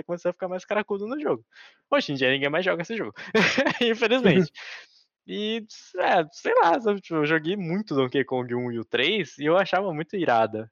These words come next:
Speaker 1: aquela mecânica do macaco grandão ser mais pesado,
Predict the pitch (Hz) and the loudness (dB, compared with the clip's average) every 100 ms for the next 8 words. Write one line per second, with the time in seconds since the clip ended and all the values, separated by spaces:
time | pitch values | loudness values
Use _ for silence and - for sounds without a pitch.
0 | - 123 127 117 127 - 123 117 131 113 | -12 -6 -2 -2 -2 -2 -2 -2 -4 -4
1 | 120 113 - - - - _ - 123 120 | -4 -6 -10 -18 -20 -20 _ -6 -4 0
2 | 123 - 123 123 127 123 117 - 110 113 | -2 -4 -2 0 2 2 0 -2 -6 -6
3 | - 156 131 104 120 135 120 107 | -2 -2 0 2 4 4 2 -2